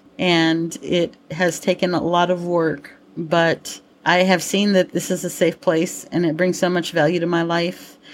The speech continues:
and I've gotten to know them. Having a place where you feel accepted, even when you say the things that are your truth, it's invaluable. Now, when I go through my days,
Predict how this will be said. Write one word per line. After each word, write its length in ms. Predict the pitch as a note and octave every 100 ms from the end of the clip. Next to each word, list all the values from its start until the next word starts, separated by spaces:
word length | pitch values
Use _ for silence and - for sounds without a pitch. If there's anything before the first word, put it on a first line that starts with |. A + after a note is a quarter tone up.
| - -
and 140 | F3 F3
I've 200 | E3+ D#3+
gotten 260 | E3+ -
to 120 | - F#3
know 200 | E3+ E3
them. 460 | E3 E3 F3+ F#3+ - _ -
Having 400 | G3 G3 G#3+ F3+
a 60 |
place 440 | - G#3 E3+ F#3 -
where 100 | F#3
you 120 | F3
feel 240 | - F3+
accepted, 540 | E3+ - F3 - F#3+ F#3+
even 280 | F3+ F#3
when 140 | F#3 F3+
you 100 | F3
say 480 | - F3 E3+ F#3 F#3 _ -
the 80 |
things 280 | F3 F#3 F#3
that 120 | F#3+
are 140 | D#3+ F3
your 120 | G#3+
truth, 460 | A3 C4 B3+ B3+ - - _
it's 220 | F3 F3+
invaluable. 720 | F#3+ E3+ D#3+ F#3+ E3 C#3+ C#3+ D3+ - - - -
Now, 580 | F#3 F#3 G3+ G3 F#3+ F#3 _ - -
when 180 | F#3+ F#3+
I 80 |
go 140 | F#3 F#3
through 180 | F#3 G3+
my 160 | F#3+
days, 680 | E3+ F3 F3+ A3+ A3+ - -